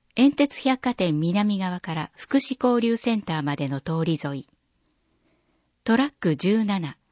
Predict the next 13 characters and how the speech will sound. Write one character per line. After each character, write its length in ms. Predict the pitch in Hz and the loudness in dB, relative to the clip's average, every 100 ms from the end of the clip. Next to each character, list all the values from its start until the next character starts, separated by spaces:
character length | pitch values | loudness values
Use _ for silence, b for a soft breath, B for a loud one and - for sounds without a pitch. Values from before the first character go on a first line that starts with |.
| _ _ _ _ - | _ _ _ _ -2
ア 120 | 196 | -2
ク 120 | - | 0
ト 120 | 294 | -2
シ 140 | 302 - | -2 0
テ 100 | 233 | 0
ィ 140 | 175 | 2
南 420 | 156 170 214 220 | 2 2 2 0
側 220 | 202 196 175 | 0 -2 -2
の 160 | 160 | -4
通 240 | - 175 165 | -2 -2 -2
り 140 | 156 | -4
沿 140 | 147 | -6
い。 120 | 143 | -8